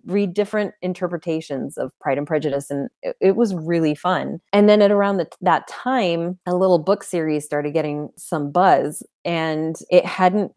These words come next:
been published yet, but it was out kind of, like, making its rounds as a Twilight fan fiction.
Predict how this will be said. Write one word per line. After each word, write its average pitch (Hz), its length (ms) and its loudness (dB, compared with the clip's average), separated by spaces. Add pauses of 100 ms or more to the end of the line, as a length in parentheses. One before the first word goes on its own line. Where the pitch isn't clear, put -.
(100)
been 170 240 2
published 214 600 0
yet, 135 320 -2
but 160 220 0
it 160 140 2
was 156 360 -2 (140)
out 156 440 0 (140)
kind 196 240 -4
of, 202 60 -2
like, 190 180 2
making 160 260 -4
its 156 220 -6
rounds 147 640 -2 (160)
as 143 400 0 (100)
a 139 220 -2
Twilight 151 680 0
fan 151 240 -6
fiction. 127 580 -6